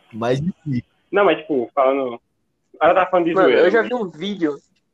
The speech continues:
Speaker 3: Tudo bem que, tipo, nada a ver aqui agora, mas um vídeo aqui que, é, tem uma aplicação, um software num, em algum programa de edição aí,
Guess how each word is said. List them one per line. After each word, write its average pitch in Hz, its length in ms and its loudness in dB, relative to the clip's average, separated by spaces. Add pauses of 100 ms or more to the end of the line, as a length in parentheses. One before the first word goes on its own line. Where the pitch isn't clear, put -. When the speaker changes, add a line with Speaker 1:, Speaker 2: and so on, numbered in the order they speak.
(140)
Speaker 3:
Tudo 220 160 -2
bem 220 140 4
que, 208 180 -2
tipo, 160 400 0 (120)
nada 196 340 0
a 214 40 4
ver 175 200 0
aqui 160 200 0
agora, 139 480 -2
mas 143 260 -4
um 175 140 -2
vídeo 160 360 -4
aqui 160 280 -4
que, 143 640 -6 (680)
é, 143 380 6
tem 160 160 0
uma 185 240 2
aplicação, 175 520 -2
um 170 140 -4
software 151 580 0
num, 143 540 -8
em 156 180 -4
algum 147 180 -2
programa 160 280 2
de 147 60 0
edição 147 340 -6
aí, 139 200 -6